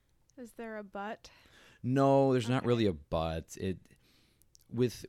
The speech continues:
Speaker 2: with radium, uh, it's, like, ten times worse when you ingest it
Speaker 1: Yeah.
Speaker 2: than, like, having it on your skin.
Speaker 1: Yeah.
Speaker 2: Um, actually, I,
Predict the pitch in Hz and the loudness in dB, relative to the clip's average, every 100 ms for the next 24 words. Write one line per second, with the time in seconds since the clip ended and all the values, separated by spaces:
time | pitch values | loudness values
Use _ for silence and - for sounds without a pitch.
0 | - 104 90 101 104 101 92 87 82 80 | -8 -8 -4 -2 0 0 -2 -4 -8 -12
1 | - _ _ _ _ 85 85 82 - 92 | -18 _ _ _ _ -12 -8 -8 -8 -8
2 | 110 92 - 95 90 87 82 78 78 - | -6 -6 -8 -8 -8 -8 -10 -10 -12 -12
3 | 78 78 73 73 73 - 73 71 - - | -12 -12 -12 -12 -12 -10 -10 -10 -12 -18
4 | 247 240 - 202 208 90 156 151 143 - | -10 -8 -8 -10 -12 -12 -10 -10 -12 -10
5 | 85 82 76 73 - - - - 52 - | -8 -8 -8 -12 -12 -12 -12 -14 -16 -18
6 | - - 226 _ _ _ _ _ _ _ | -18 -20 -20 _ _ _ _ _ _ _
7 | _ _ - 85 80 78 - _ 147 - | _ _ -14 -10 -10 -12 -18 _ -14 -6
8 | 113 - | -6 -6